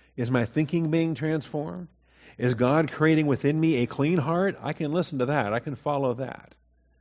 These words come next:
Otherwise, "The heart is deceitful above all else and desperately wicked. Who can know it?"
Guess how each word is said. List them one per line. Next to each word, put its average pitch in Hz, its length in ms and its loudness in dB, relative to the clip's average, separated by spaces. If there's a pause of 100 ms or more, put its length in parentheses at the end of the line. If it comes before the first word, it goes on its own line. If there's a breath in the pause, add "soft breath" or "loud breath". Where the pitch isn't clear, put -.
(580)
Otherwise, 117 920 2
"The 113 80 -10
heart 135 220 2
is 107 100 -4
deceitful 123 460 -4
above 107 200 -4
all 117 180 2
else 117 220 -4
and 101 100 -8
desperately 104 460 -4
wicked. 104 360 -6
Who 110 120 -8
can 98 220 -12
know 98 240 -12
it?" - 80 -20